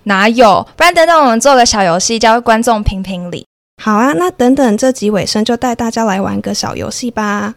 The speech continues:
Speaker 2: 观众猜猜看谁是谁，考考大家的耳力。
Speaker 1: 没错，那到时候听完这集后，应该就能分得出来我们是谁了吧？
Speaker 2: 那我们在玩游戏之前，要好好聊一下这一集。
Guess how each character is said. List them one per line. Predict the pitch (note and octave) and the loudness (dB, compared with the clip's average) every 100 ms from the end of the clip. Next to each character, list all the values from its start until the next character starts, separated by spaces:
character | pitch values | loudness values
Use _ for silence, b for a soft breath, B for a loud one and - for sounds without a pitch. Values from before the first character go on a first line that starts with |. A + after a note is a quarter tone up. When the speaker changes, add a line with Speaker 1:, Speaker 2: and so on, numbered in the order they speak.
| _ | _
Speaker 2:
观 | - C4+ | -2 0
众 | C#4 C#4 | 2 2
猜 | - B3+ | 2 -2
猜 | B3+ B3+ | 0 -2
看 | - - | 0 0
谁 | - | 0
是 | G#3 A#3+ | -2 -2
谁， | G#3 - A#3 - | -2 -2 -4 -10
考 | - G#3+ | -2 0
考 | F#3 | 2
大 | D3+ G#3+ | 2 2
家 | G3+ | 2
的 | G3+ | 2
耳 | - - | 0 0
力。 | C4+ G#3 - _ _ | -2 -4 -10 _ _
Speaker 1:
没 | G3+ F#3 G3 | -12 -10 -10
错， | - D4 - b b - | -8 -6 -8 b b -10
那 | B3+ B3 A#3 | -6 -6 -6
到 | C#4 C#4+ | -4 -4
时 | - | -4
候 | A#3+ C#4 | -2 -2
听 | C4 D4+ | -2 -6
完 | D4+ G#3+ | -4 -4
这 | A#3+ D4+ | -4 -4
集 | - A3 | -4 -8
后， | A#3 D4 A3+ - B3+ | -4 -2 -2 -6 -6
应 | C4 | -2
该 | B3+ | -2
就 | C#4 B3+ | -2 -2
能 | G#3 A3+ | -4 -2
分 | C4 B3+ | -2 0
得 | G#3+ | -2
出 | - | 0
来 | A3+ F#3+ | 0 0
我 | E3+ | 0
们 | D#3 | -4
是 | - G#3+ | -6 -6
谁 | - G2+ | -6 -6
了 | A2+ | -8
吧？ | - C#2 - - B3+ | -8 -10 -10 -4 0
Speaker 2:
那 | A#3 A3+ A3 G#3 | 2 4 4 4
我 | G#3 G3 | 2 2
们 | G3 | 2
在 | B3 A#3 | 2 2
玩 | G#3+ G#3 | 4 4
游 | A3 | 2
戏 | C4 C4 | 0 -2
之 | B3 | -2
前， | A#3+ F#3+ | -2 -4
要 | G3+ | -4
好 | G3+ F#3 | -4 -4
好 | G#3 A3+ | 0 0
聊 | F#3+ D#3+ | 0 -2
一 | |
下 | - F#3+ | -4 -4
这 | F#3+ | -4
一 | F#3 | -6
集。 | - - | -8 -12